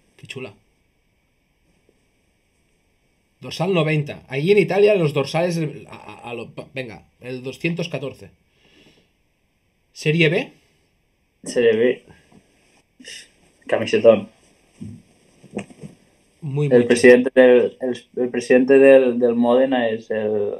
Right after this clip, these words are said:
Speaker 2: el, el, el direct-, el jefe de, de Stone Island.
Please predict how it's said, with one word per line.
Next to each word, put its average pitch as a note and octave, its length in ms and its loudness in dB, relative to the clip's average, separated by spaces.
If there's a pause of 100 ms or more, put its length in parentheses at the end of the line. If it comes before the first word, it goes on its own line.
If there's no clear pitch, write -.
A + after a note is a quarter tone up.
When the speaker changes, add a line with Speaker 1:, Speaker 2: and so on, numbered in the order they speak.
Speaker 2:
el, A2 540 -4 (100)
el, G#2+ 560 -2
el G#2+ 680 -2
direct-, G#2+ 360 2
el A2+ 120 -2
jefe A#2+ 400 4
de, A#2 280 4
de A#2 100 -2
Stone A2+ 420 -6
Island. A#2+ 320 -8